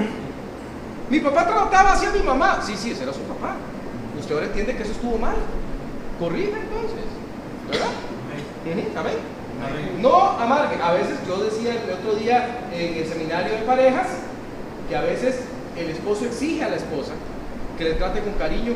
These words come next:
Speaker 1: con amor, pero él mismo se ha encargado de amargarla, porque la ha tratado ásperamente. Cuidado, cuidado. Es de valientes reconocer
Speaker 2: Amén.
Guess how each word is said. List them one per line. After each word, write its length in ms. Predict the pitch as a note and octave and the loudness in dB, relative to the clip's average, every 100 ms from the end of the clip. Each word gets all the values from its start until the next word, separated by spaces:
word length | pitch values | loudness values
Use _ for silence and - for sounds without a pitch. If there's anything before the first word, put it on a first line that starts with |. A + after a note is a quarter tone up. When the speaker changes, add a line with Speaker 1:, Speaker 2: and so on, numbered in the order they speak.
| G3+ | -2
Speaker 1:
con 100 | G3+ | -2
amor, 240 | A3 B3+ E3 | 0 0 0
pero 120 | D#3+ | -2
él 40 | |
mismo 180 | G#3 A3+ | -2 -2
se 80 | A3 | 0
ha 20 | G3+ | 0
encargado 320 | G#3+ G#3 G#3 | 2 2 2
de 80 | - | 0
amargarla, 460 | G#3 - - D#4 - - - - - - - - - - - - - - - - - - | 0 2 4 2 -2 -4 -6 -8 -6 -6 -6 -6 -8 -8 -8 -8 -8 -10 -10 -10 -10 -8
porque 180 | D#3+ | -4
la 60 | D3+ | -4
ha 40 | |
tratado 320 | D#3 E3 E3 D#3+ | -2 0 0 0
ásperamente. 420 | D#3+ C#3+ B2+ - - - - - - - - - - - - - | 2 2 2 -2 -4 -4 -4 -4 -2 -2 -2 -4 -10 -10 -10 -8
Cuidado, 340 | D3+ E3 - - - - - - - - | 0 4 4 2 -2 -4 -4 -4 -2 -2
cuidado. 280 | D#3 E3+ - - - - | 2 2 4 2 2 2
Es 240 | D3+ G3 G3+ | 4 4 6
de 100 | A#3+ | 6
valientes 600 | F#3+ F3+ A#3 C4 C4+ - - | 6 4 4 6 6 6 6
reconocer 520 | - - C#3+ C3+ F3+ F#3 - - - - - | 6 2 -2 -2 -2 -4 -6 -8 -8 -8 -8
Speaker 2:
Amén. 160 | D#3 | -6